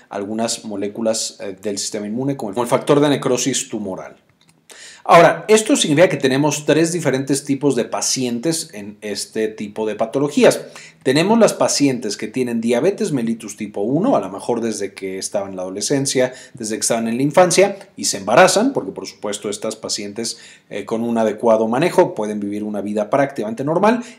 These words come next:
y embarazarse. Entonces ahora tenemos una paciente embarazada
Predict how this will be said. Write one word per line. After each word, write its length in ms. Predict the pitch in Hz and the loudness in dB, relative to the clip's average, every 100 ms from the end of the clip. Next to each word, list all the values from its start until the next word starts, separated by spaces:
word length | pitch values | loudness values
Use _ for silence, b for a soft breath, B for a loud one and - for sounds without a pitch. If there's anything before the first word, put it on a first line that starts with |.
| _ | _
y 180 | - 110 | -8 -4
embarazarse. 680 | 110 123 160 214 170 277 - B B | 4 6 8 8 8 4 2 B B
Entonces 240 | - 117 120 | -8 -2 0
ahora 200 | 113 113 | 2 0
tenemos 300 | 113 110 117 | -2 -4 -4
una 160 | 107 | -2
paciente 680 | 104 - 117 113 120 123 107 | -2 -2 -4 -2 -4 -4 -6
embarazada 640 | 110 135 147 185 165 233 | 0 2 4 6 8 6